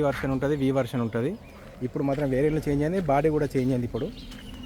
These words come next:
టైర్లు వెనక వచ్చేసి ఒక ఫిఫ్టీ పర్సెంటేజ్ ఉన్నాయి. డోర్లు కూడా అన్ని ఒరిజినలే. ఈ డోర్లు కూడా అన్ని ఒరిజినలే. ఏ గ్లాస్ కూడా రీప్లేస్ కాలేదు సార్. గ్లాసులు కూడా అన్ని ఒరిజినలే.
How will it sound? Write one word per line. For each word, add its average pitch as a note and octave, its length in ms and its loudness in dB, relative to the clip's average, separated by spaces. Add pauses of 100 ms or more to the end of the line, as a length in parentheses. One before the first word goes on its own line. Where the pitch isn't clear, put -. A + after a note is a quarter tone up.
(1500)
టైర్లు C#3 300 8
వెనక C3+ 260 6
వచ్చేసి C#3 280 2
ఒక B2 140 -2
ఫిఫ్టీ C3+ 260 0
పర్సెంటేజ్ B2+ 440 4
ఉన్నాయి. A#2 180 0 (680)
డోర్లు C3 300 2
కూడా C3 140 2
అన్ని C3 220 2
ఒరిజినలే. A#2+ 380 -2 (3500)
ఈ B2+ 100 -4
డోర్లు B2 220 -4
కూడా A#2+ 180 -2
అన్ని A2+ 220 -4
ఒరిజినలే. A2+ 320 -6 (280)
ఏ B2 140 0
గ్లాస్ A#2+ 260 2
కూడా C3 160 6
రీప్లేస్ B2 300 -2
కాలేదు A2 240 -4
సార్. C3 180 -4
గ్లాసులు A#2+ 340 -2
కూడా A#2 120 -4
అన్ని A#2+ 220 -4
ఒరిజినలే. A2+ 360 -6